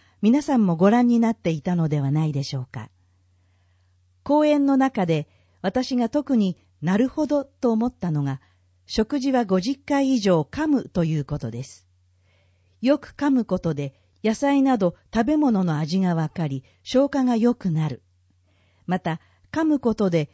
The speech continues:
歯が丈夫になり、脳の活性化にもつながる。などなど、いいことずくめであることを教えていただきました。実際、講演を聞く前は、十回程度噛んだら飲み込んで、流し込んで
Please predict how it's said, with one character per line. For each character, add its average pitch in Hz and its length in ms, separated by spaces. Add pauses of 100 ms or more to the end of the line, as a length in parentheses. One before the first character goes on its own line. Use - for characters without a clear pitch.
(120)
歯 269 160
が 220 160
丈 226 220
夫 262 120
に 240 160
な 220 160
り、 156 260
脳 269 220
の 185 140
活 170 240
性 262 200
化 277 120
に 254 100
も 147 140
つ - 160
な 180 180
が 175 100
る。 165 180 (440)
な 214 160
ど 180 160
な 190 160
ど、 165 180 (360)
い 240 160
い - 20
こ 294 160
と 294 140
ず 262 160
く 277 100
め 226 160
で 196 100
あ 208 100
る 202 120
こ 175 140
と 156 260
を 143 140
教 170 180
え 160 80
て 160 120
い 151 100
た 156 120
だ 147 120
き - 120
ま 143 120
し - 120
た。 - 200 (1160)
実 - 260
際、 247 300 (200)
講 285 220
演 269 260
を 247 80
聞 - 160
く 247 120
前 233 260
は、 160 180 (380)
十 202 140
回 302 280
程 302 240
度 233 80
噛 262 200
ん 240 100
だ 185 100
ら 170 80
飲 175 180
み 240 140
込 240 220
ん 165 40
で、 147 220 (180)
流 190 260
し - 140
込 202 140
ん 156 80
で 131 160